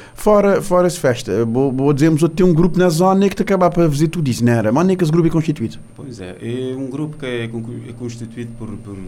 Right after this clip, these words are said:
Speaker 2: vinte elementos, né? Onde é que não tem, que não tem dez homens, dez mulheres. É um grupo organizado, que não organiza praticamente para,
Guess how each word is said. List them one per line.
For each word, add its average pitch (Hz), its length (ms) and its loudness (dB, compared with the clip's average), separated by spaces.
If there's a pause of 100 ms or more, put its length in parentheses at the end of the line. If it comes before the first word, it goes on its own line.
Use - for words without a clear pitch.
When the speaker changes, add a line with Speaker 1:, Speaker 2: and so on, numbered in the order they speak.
(160)
Speaker 2:
vinte 123 240 -8
elementos, 95 460 -10
né? 120 140 -14 (840)
Onde 98 180 -10
é - 20 -12
que 98 120 -16
não 101 140 -10
tem, 95 720 -12 (180)
que - 60 -18
não 101 140 -10
tem 98 560 -12 (480)
dez 113 400 -8
homens, 131 260 -6 (220)
dez 104 240 -10
mulheres. 95 340 -12 (1040)
É 95 220 -12
um 101 180 -12
grupo 101 280 -12
organizado, 98 760 -12
que 104 80 -12
não 104 120 -8
organiza 101 460 -10
praticamente 104 680 -12
para, 101 320 -10